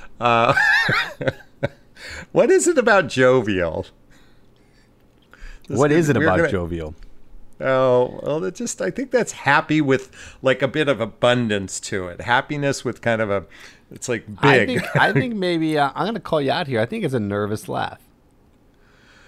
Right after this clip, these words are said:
Speaker 1: I don't know. I just get excited.
Speaker 2: Is it nervous or are you just excited?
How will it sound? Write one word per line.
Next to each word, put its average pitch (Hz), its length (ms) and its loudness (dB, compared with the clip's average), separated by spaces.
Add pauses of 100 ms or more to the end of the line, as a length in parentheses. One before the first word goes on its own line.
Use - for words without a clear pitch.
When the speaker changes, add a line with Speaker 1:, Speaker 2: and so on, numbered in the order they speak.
(1040)
Speaker 1:
I - 320 -10
don't 165 260 -6
know. 175 460 0
I 104 120 -2
just 135 220 -6
get 147 300 -4
excited. 127 540 -4
Speaker 2:
Is 117 80 2
it 135 100 2
nervous 180 480 0
or 139 60 -4
are - 20 0
you 147 140 2
just 131 100 2
excited? 90 560 -2